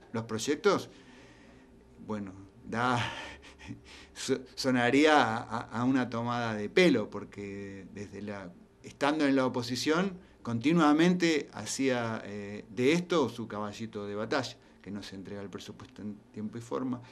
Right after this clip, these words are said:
que el presupuesto está inflado, que la fiscal es un mamarracho, que la tarifaria es un mamarracho, pero hoy por hoy seguimos trabajando a diez meses o once de, del inicio de esta gestión, con el presupuesto de la gestión Romera, con la tarifaria y la fiscal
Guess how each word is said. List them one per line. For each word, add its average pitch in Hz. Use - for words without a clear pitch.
que -
el 104
presupuesto 101
está 107
inflado, 120
que 113
la 104
fiscal 120
es -
un 104
mamarracho, 120
que -
la 95
tarifaria 120
es 117
un 120
mamarracho, 151
pero 113
hoy 135
por 147
hoy 196
seguimos 135
trabajando 160
a 104
diez 143
meses 135
o 98
once 117
de, 95
del 104
inicio 120
de 117
esta 120
gestión, 226
con 110
el 113
presupuesto 120
de 107
la 107
gestión 113
Romera, 185
con 117
la 110
tarifaria 123
y 117
la 113
fiscal 170